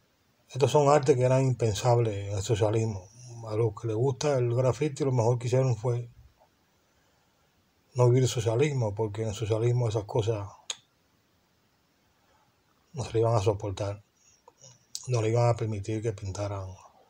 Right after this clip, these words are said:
lo-, las cosas colectivas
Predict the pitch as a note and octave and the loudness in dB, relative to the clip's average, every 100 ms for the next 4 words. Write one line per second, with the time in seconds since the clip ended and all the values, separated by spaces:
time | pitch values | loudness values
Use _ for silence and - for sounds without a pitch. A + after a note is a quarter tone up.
0 | _ _ _ _ _ _ _ _ _ _ | _ _ _ _ _ _ _ _ _ _
1 | _ _ _ _ _ _ _ _ _ _ | _ _ _ _ _ _ _ _ _ _
2 | _ _ _ _ _ _ - G#2 G#2 F#2+ | _ _ _ _ _ _ -6 -4 -4 -6
3 | G2 F#2+ F#2+ - G#2 A#2 - A2 F#2 - | -10 -12 -12 -6 -6 -4 -2 -2 -4 -6
4 | B2+ B2 A2 G2+ | -4 -2 -4 -8